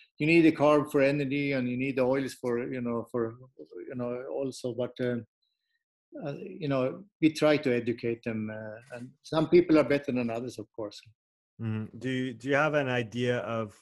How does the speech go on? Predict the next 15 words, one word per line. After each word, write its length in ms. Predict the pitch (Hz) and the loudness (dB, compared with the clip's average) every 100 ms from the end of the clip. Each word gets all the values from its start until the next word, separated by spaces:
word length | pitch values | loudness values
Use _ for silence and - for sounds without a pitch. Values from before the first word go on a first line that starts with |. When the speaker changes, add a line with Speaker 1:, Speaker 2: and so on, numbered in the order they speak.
| - | -10
Speaker 2:
what 220 | 113 110 | -6 -4
a, 220 | 110 107 110 | -4 -4 -6
an 100 | 113 | -4
average 280 | 113 107 | -4 -6
sprinter 480 | - - 113 110 117 | -10 -10 -8 -6 -6
might 180 | 110 107 | -6 -8
eat 180 | 113 113 | -10 -10
in 100 | 110 | -10
terms 260 | - 107 107 | -8 -10 -10
of 180 | 98 | -12
calories 440 | - 120 113 113 - | -10 -6 -6 -6 -10
per 140 | 117 | -10
day? 300 | 107 117 123 | -4 -2 -2
Is 120 | 117 | -4
there, 200 | 110 107 | -4 -6